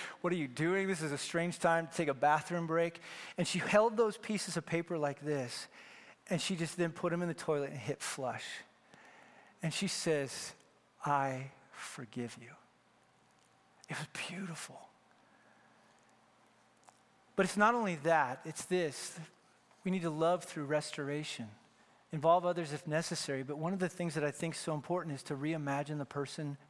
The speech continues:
biblically. When you've hated them for a while, it's always good to start to remember, "Oh yeah, who are they? They're a son or a daughter of the king. They're,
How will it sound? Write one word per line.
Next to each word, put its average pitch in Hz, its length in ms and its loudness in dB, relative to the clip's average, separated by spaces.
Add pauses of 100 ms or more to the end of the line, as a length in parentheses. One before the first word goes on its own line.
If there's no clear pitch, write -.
biblically. 170 600 -6 (1200)
When 202 100 4
you've 202 160 2
hated 233 320 2
them 170 160 4
for 165 180 -2
a 165 60 2
while, 156 300 6
it's 160 120 -2
always 196 220 2
good 190 240 0
to 175 80 -6
start - 240 2
to 170 80 -6
remember, 165 300 0
"Oh 165 80 0
yeah, 170 160 0
who 190 220 0
are 175 120 4
they? 131 200 -4
They're 147 180 0
a 139 80 -2
son 175 260 -2
or 170 80 2
a 151 60 -2
daughter 143 300 -2
of 131 100 -8
the - 40 -10
king. 139 360 -4
They're, 123 180 -2